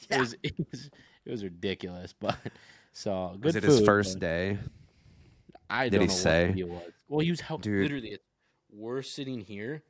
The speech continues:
Speaker 2: there's a table right next to us, and then there's a table across the, like, path. And we're like, he's helping them. He had to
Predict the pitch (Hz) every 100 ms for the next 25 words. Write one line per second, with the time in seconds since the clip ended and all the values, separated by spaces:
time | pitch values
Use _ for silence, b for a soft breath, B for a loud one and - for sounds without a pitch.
0 | _ _ 113 104 98 117 110 95 95 123
1 | 113 - - 147 139 104 104 101 98 92
2 | 104 98 92 - 92 98 - - 98 90
3 | 87 - 90 - - _ - 104 98 95
4 | 85 - B B B B B B - -
5 | 110 98 95 98 82 113 104